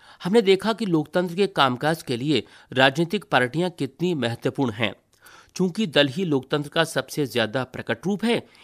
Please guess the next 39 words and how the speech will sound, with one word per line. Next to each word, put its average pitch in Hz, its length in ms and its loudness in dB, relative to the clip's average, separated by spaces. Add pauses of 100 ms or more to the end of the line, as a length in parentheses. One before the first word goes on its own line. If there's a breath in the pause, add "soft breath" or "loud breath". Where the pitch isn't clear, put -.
(120)
इसलिए 180 280 -2
यह 180 200 0
स्वाभाविक 120 560 0
है 202 160 0 (300 loud breath)
कि 202 80 0
लोकतंत्र 165 500 0
के 190 120 0
कामकाज 147 540 0
की 185 140 -4
गड़बड़ियों 123 520 0
के 135 180 -4
लिए 139 200 0
लोग 123 360 6 (300 loud breath)
राजनीतिक 135 480 2
दलों 135 300 0
को 151 180 -4
ही 165 140 -6
दोषी 127 360 -2
ठहराएं। 104 380 -6 (640 loud breath)
पूरी 226 200 6
दुनिया 208 280 2
में 202 100 2
लोग 160 280 2
इस 123 180 -6
बात 127 280 2
से 175 100 0
नाराज 123 420 0
रहते 123 220 -2
हैं 143 240 -4 (320 loud breath)
कि 175 80 0
राजनीतिक 156 480 2
दल 175 180 0
अपना 160 440 0
काम 156 420 0
ठीक 135 300 -6
ढंग 113 160 -6
से - 160 -6
नहीं 110 180 -8
करते। 107 460 -4